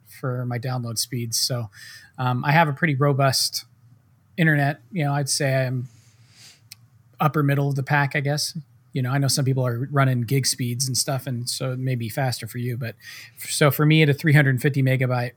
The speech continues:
per second download speed, yeah, it took me about two days to get fourteen games completely transferred over.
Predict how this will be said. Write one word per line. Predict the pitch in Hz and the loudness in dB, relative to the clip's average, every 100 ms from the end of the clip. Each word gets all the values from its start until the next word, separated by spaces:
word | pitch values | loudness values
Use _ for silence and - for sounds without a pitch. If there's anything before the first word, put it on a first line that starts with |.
| - | -8
per | |
second | 135 - 131 131 | -2 -2 -2 -4
download | 120 123 123 117 | -6 -6 -6 -4
speed, | 117 - 120 110 | -4 -4 -8 -8
yeah, | 120 113 | -8 -10
it | - | -10
took | 175 | -6
me | 175 | -4
about | 151 131 - | -2 -4 -4
two | 151 | -4
days | 139 131 120 | -2 -4 -6
to | - | -8
get | 135 - | -8 -10
fourteen | - 143 120 135 123 | -10 -12 -8 -6 -6
games | 123 120 117 117 - - - _ | -6 -6 -6 -6 -8 -10 -20 _
completely | 160 139 156 143 | -2 0 0 0
transferred | 131 143 135 - 139 | 0 -2 -2 -2 -2
over. | 131 127 127 123 | -2 -2 -2 -4